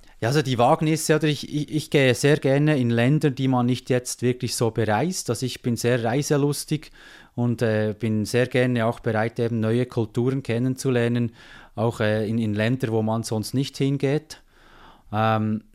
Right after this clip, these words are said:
das ist sicher das eine. Also ich, ich habe auch, äh, äh, Reisen unternommen, damals eben auch auf migrationspolitischer,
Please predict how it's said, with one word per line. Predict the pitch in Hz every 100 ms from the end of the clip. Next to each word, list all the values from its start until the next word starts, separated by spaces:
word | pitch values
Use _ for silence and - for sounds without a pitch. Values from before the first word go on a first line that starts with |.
| _
das | 120 110
ist | 120 131
sicher | 120 143
das | 120 -
eine. | 110 135 131
Also | 104 110
ich, | - - -
ich | - -
habe | 101 110 104 104
auch, | 110 -
äh, | 101 101 101 98
äh, | 95 101 107 104 104 101
Reisen | 104 120 117 110
unternommen, | 110 110 107 117 120
damals | 113 113 113 120
eben | 117 113
auch | 110 110
auf | 107 -
migrationspolitischer, | 110 107 107 - 110 117 120 - - - - - 131 131 131 123 -